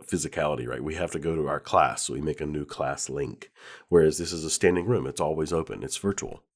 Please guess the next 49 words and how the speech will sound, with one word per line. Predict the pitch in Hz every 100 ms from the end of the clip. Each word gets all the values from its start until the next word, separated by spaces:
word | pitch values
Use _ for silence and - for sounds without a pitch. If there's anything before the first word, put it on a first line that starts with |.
| _
We | 73 78
can | 80
always | 73 71
hop | - 69 -
in | 69
and | 65
take | 78 67
a |
look. | 67 64 - - _ _ _ _ _ - -
I | -
think | 107 98 - - _ _ _ _ -
one | 95 95
thing | 95 98 92 87 85 - 90
that, | 87 73 - -
uh, | 76 78
where | 76 78
we're | 78 95
gonna | 107 98
be | 98
pushing | 101 - 98
ourselves | 82 - 90 107 -
and | 62 80
our | 80
students | - 87 76 - - - - _ -
is | 90 80 76
using | 85 92 87 82
Zoom | 78 98 85 78 73
not | 71
only | - 90 95
as | 85
a |
synchronous | 78 87 78 65
tool | - 78
to | 71
present | 73 73 67 71 78 - - -
and | 78
to | 73
bring | 67 71
our | 67
students | - 78 53
together, | 78 80 104 85 - - _ _
but | - 78
we're | 90
gonna | 92 131
be | 113
completing | - 95 98 90 87
an | 80
entire | 78 90 80
assignment | 69 - 80 85 - - -